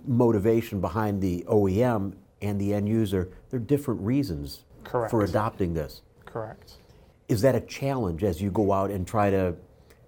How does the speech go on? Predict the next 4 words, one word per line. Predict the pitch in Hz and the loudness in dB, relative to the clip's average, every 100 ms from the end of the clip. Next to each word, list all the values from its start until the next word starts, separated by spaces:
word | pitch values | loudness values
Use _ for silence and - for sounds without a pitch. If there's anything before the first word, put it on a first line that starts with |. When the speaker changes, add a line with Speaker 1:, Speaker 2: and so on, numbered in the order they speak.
| - | -20
Speaker 1:
sell | - - - 120 87 85 82 - - | -16 -6 -2 0 0 -4 -8 -14 -8
and | 98 92 | -8 -6
promote | 107 95 110 104 90 - - | -4 0 2 2 0 -6 -6
lub-, | 104 104 | -2 -2